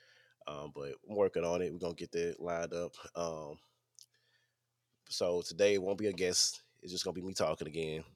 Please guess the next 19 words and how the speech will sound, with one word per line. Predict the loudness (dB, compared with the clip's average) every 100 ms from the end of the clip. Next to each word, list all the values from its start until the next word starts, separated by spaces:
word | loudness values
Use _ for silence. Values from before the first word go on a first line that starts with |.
| _ -4
I |
know | 0
it | 0
sucks. | 0 -2 -4 -4
I'm |
sorry, | -2 -2 -2
y'all. | -2 -4
I'm | -8 _ _ _ -20 _ _ -20 -20 -14 -4
trying | -2 -2
to |
get | -6
it | -8
together. | -6 -8 -8 -4 0 8 8 8
<laughs> | 0
But, | 2 2 2 -4 _ _ _ _ _ _ _ _ _ 0
um, | 2 4 2 0 -2 -8 _ _ -18 -18 -20 -20 _ _ _ _ -10
before | -2 6 8
I | 6
start | 4 4 4